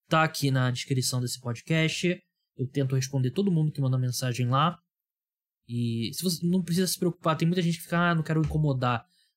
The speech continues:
Não me incomoda nada. Se eu tiver ocupado na hora que você me mandar mensagem, eu simplesmente não vou responder, e eventualmente eu vou responder, e se eu não responder, não foi por maldade, porque eu acabou, acabou ficando esquecido lá, mas pode mandar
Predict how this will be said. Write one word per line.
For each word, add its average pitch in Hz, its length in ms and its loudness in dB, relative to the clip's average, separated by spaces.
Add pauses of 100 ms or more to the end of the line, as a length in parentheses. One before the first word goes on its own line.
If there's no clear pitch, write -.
Não 160 280 2
me 185 100 4
incomoda 170 480 2
nada. 120 240 0
Se - 140 0
eu 170 40 2
tiver 165 220 0
ocupado 151 560 0
na 131 80 2
hora 131 140 0
que 135 80 -8
você 131 200 -6
me 127 100 -2
mandar 120 300 -6
mensagem, 120 680 -2 (760)
eu 151 160 2
simplesmente 156 520 0
não 160 100 2
vou 160 120 4
responder, 175 600 2 (120)
e 202 100 0
eventualmente 190 500 2
eu 196 80 2
vou 190 100 2
responder, 202 420 0
e 247 40 0
se 277 100 0
eu 302 60 0
não 302 100 2
responder, 233 640 0 (500)
não 208 120 0
foi 214 120 0
por 196 100 0
maldade, 160 540 4 (120)
porque 208 180 -6
eu 196 60 2
acabou, 165 460 0
acabou 156 260 0
ficando 165 220 -2
esquecido 165 560 0
lá, 139 280 2 (320)
mas 123 800 0 (360)
pode 139 220 2
mandar 127 480 2